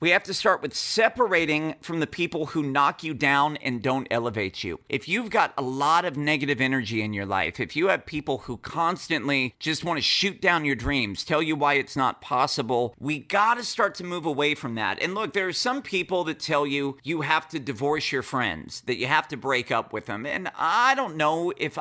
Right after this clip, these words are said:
I would go that far, 'cause sometimes those people who don't believe in you, they're family members. They can be long-standing friendships. They could be people who are going through a hard time. But you have to create a little bit of space. If you're not gonna break up entirely,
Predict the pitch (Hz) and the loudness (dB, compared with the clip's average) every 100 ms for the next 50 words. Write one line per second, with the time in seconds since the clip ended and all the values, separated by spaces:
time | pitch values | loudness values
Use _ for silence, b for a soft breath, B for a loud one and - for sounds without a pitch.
0 | - 139 151 139 101 131 127 113 117 - | 0 0 0 -4 -2 0 0 0 -2 -2
1 | - 104 101 120 175 - 160 233 233 220 | -4 0 2 0 -4 -6 -2 -2 0 -2
2 | 185 147 165 - 170 156 151 151 147 127 | -2 -4 -4 -2 -2 0 0 0 -2 -2
3 | 127 135 143 180 175 131 113 113 117 139 | 0 0 -2 -2 -2 -2 -4 -4 -2 0
4 | 151 143 147 160 196 208 - 127 135 131 | 0 0 0 0 -2 -4 -4 -2 -2 -2
5 | 123 127 120 143 156 - 147 139 123 - | -2 -2 2 0 0 -2 0 0 -4 -2
6 | 143 143 180 123 - 135 127 110 117 147 | -2 -2 -4 -6 -4 -2 -2 -8 -8 -8
7 | 156 147 135 127 110 131 139 135 131 117 | -4 -6 -4 -6 -4 -2 -2 -4 -2 -4
8 | - 120 107 - 139 147 165 175 - 220 | 0 -2 -2 -4 0 2 0 -4 0 2
9 | 226 - 147 180 160 214 - 262 - 220 | 2 -6 -6 -4 2 0 0 -10 -8 0
10 | 190 165 143 143 185 165 151 135 - 151 | 2 2 -2 0 0 2 0 -2 0 0
11 | 104 71 - 117 131 170 214 196 151 170 | 0 -2 -6 -4 0 0 0 -2 2 2
12 | 175 156 135 123 143 143 123 123 | 2 -2 -4 0 2 2 0 -4